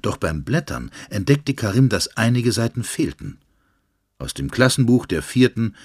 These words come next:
hatte jemand die Seiten vom achten bis zum fünfzehnten Juni neunzehnhundertzweiundachtzig herausgerissen.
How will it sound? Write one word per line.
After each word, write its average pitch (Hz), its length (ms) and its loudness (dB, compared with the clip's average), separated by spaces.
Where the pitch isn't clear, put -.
hatte - 180 -6
jemand 101 320 -2
die 85 80 -4
Seiten 98 360 0
vom 82 240 -8
achten 123 360 -4
bis 110 160 -4
zum 82 180 -6
fünfzehnten 113 580 -2
Juni 113 440 0
neunzehnhundertzweiundachtzig 90 1500 -4
herausgerissen. 76 840 -4